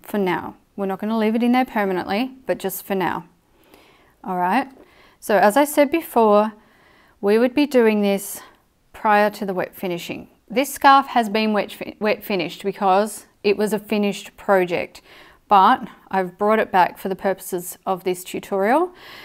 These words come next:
So yours would not be wet finished. So I'm going to the very next thread, warp thread that's available, and I'm doing the same thing.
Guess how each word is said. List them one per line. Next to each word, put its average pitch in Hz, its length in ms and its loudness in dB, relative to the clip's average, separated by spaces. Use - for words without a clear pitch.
So 208 380 6
yours 233 580 4
would 208 140 0
not 202 340 0
be 190 120 -2
wet 180 220 -4
finished. - 600 -14
So - 160 -6
I'm 214 100 0
going 294 320 4
to 294 140 -4
the 233 100 2
very 208 320 4
next 190 600 -4
thread, 214 520 2
warp 196 280 -2
thread 190 340 -4
that's 185 220 -4
available, 196 640 2
and 196 140 -4
I'm 190 60 -4
doing 226 240 0
the 247 60 -2
same 220 460 0
thing. 220 520 -2